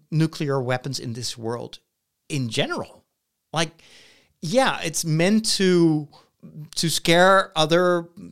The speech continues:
countries from not going over whatever line we, we draw in the sand. But we know that if you use them,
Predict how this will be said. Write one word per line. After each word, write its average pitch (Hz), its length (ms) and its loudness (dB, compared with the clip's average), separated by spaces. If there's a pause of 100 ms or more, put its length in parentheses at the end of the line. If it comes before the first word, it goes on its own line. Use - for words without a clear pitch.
(300)
countries 190 580 2
from 143 440 0
not 139 400 0
going 143 340 0
over 131 440 2
whatever 120 600 -2
line 143 640 -4
we, 160 280 -8
we 160 160 -8
draw 156 260 -4
in 156 100 -4
the 156 60 -6
sand. 165 440 -6 (720)
But 185 380 -2 (440)
we 208 260 0
know 247 340 4
that 175 280 -4 (600)
if 220 240 -2
you 220 120 2
use 220 440 2
them, 95 300 -6